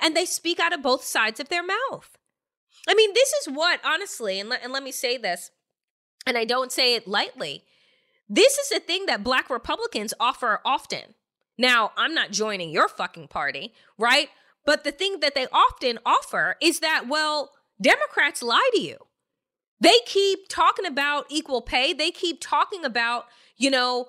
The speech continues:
fighting against climate change. They keep talking about all these things, but all they are doing is talking about it.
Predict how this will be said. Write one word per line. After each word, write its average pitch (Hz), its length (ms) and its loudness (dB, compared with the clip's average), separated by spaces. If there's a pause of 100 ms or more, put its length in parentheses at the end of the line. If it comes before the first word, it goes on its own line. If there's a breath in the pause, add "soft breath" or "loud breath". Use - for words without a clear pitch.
(120)
fighting 285 420 0
against 262 380 -4
climate 269 260 0
change. 254 220 -2
They 311 120 -4
keep 320 240 -4
talking 370 380 0
about 233 200 0
all 220 140 -2
these 233 220 -8
things, 269 220 -4
but 247 200 -4
all 339 180 2
they 302 240 0
are 240 120 0
doing 269 400 -4
is 233 160 -6
talking 349 400 -2
about 156 300 -4
it. - 140 -20